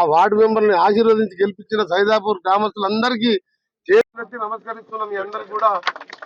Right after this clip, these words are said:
ఈరోజు మన ఐలయ్య గారు సర్పంచ్గా ఈరోజు ప్రస్థానం ప్రారంభించి,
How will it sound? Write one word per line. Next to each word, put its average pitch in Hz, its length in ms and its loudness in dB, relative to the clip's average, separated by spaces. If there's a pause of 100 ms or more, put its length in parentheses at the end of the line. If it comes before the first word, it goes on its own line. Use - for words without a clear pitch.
ఈరోజు 226 360 -6 (1080)
మన 170 180 10
ఐలయ్య 214 360 12
గారు 233 260 6 (640)
సర్పంచ్గా 226 600 2 (680)
ఈరోజు 202 400 2
ప్రస్థానం 208 500 0
ప్రారంభించి, 208 600 2